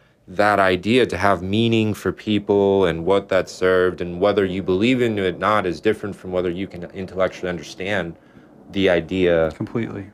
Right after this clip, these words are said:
Speaker 1: And I think that's
Speaker 2: You have to be
Speaker 1: where
Speaker 2: willing to entertain ideas without believing them. Like, like, you have to fully, like,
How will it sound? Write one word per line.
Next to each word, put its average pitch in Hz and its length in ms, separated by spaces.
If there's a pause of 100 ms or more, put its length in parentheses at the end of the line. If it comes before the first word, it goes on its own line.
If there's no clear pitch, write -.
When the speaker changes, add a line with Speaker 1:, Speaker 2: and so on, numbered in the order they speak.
(140)
Speaker 1:
And 98 180
I 98 120
think 98 300
that's 104 320
Speaker 2:
You 135 80
have 143 120
to - 100
be 147 80
Speaker 1:
where 135 100
Speaker 2:
willing 139 220
to 117 100
entertain 127 760
ideas 110 520
without 110 360
believing 101 440
them. 95 300
Like, 104 360 (520)
like, 107 180
you 120 100
have 120 120
to 117 100
fully, 117 360
like, 110 220